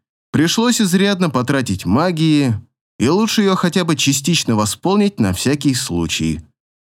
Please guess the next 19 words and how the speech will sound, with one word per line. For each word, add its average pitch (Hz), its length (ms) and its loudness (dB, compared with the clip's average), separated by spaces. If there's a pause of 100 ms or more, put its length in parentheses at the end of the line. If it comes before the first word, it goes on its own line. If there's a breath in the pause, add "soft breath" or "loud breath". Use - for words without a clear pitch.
(200)
Что-то 127 360 0
мне 117 180 4
подсказывало, 107 680 -2
что 175 180 0
это 185 160 0
может 165 360 0
пригодиться. 101 760 0 (680)
Такое 226 420 0
уж 202 160 2
тут - 240 -2
место. 151 580 0 (540)
Я 120 200 2
оказался 196 520 0
прав. 90 600 -2 (520)
Вскоре 202 340 0
ко 208 140 0
мне 151 180 4
подошел 110 600 0 (220)
Лоус. 95 640 -2